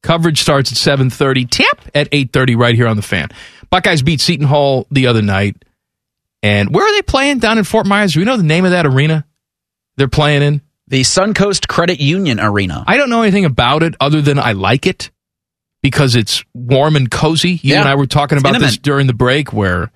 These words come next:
Speaker 2: Intimate.
Speaker 1: we know that it won't happen, but we wish that there was more of that environment here
Speaker 2: Yeah.
Speaker 1: for home games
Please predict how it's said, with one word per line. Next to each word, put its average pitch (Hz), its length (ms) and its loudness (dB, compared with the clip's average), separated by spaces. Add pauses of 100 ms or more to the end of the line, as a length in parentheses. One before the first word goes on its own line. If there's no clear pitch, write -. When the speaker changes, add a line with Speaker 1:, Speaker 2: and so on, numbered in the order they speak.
Speaker 2:
Intimate. 107 300 -16 (260)
Speaker 1:
we 156 180 2
know 196 320 2
that 156 220 0
it 127 240 -6
won't 117 540 -2
happen, 120 580 0 (580)
but 110 280 -4
we 117 160 2
wish 120 380 0
that 95 200 -2 (880)
there 123 200 0
was 127 180 0
more 127 280 2
of 120 80 -2
that 131 140 0
environment 117 600 0
here 185 560 -2
Speaker 2:
Yeah. 135 160 -2 (260)
Speaker 1:
for - 200 0
home 175 240 2
games 208 460 -2